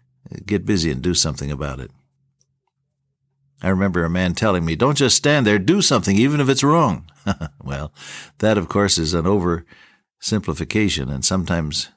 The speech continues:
to do something, even if it's wrong, might be catastrophic. But, uh, anyhow, there is a beneficial, helpful action that can be taken every time you pray about a matter.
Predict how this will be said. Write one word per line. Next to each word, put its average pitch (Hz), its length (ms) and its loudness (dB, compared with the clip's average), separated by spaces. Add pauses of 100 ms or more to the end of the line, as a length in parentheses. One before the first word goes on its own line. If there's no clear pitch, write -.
to 90 120 -4
do 101 140 0
something, 90 360 0
even 87 240 2
if 78 120 -2
it's 78 160 -2
wrong, 95 280 2
might 85 220 0
be 85 120 -2
catastrophic. 82 800 -2 (1500)
But, 90 380 -2
uh, 78 280 0 (1040)
anyhow, 80 520 0 (200)
there 107 240 2
is 110 160 4
a 98 80 2
beneficial, 151 880 2
helpful 143 580 -2
action 92 540 0
that 92 400 0
can 131 500 0
be 117 400 0
taken 82 420 0 (540)
every 107 260 2
time 98 340 2
you 98 180 4
pray 87 460 0
about 80 420 -4
a 82 60 -6
matter. 76 400 -4